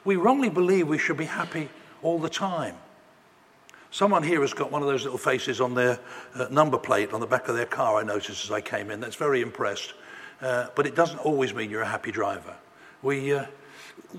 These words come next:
we wrongly believe that as Christians, that when we come into God's kingdom, somehow, you know, the sky is bluer, the birds sing more sweetly,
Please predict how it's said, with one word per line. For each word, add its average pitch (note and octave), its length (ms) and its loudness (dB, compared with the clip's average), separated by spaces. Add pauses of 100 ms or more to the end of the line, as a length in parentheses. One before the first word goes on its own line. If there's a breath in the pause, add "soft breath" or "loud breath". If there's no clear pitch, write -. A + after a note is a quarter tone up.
(140)
we G3+ 120 2
wrongly A3+ 400 4
believe F#3 440 2
that C#3+ 120 -2
as B2+ 60 -12
Christians, B2+ 520 -6
that - 180 -6
when E3 180 -2
we E3 100 -2
come G3 280 -2
into E3+ 160 -2
God's E3 300 0
kingdom, D3+ 560 -4 (800 loud breath)
somehow, F#3 720 4
you D#3+ 120 -4
know, C#3+ 180 0
the C3+ 140 -2 (140)
sky F3 380 0
is D#3 160 -2
bluer, D#3 460 2
the C#3 100 0
birds D#3 420 -2
sing D#3 240 -2
more C#3+ 200 0
sweetly, C#3+ 600 -4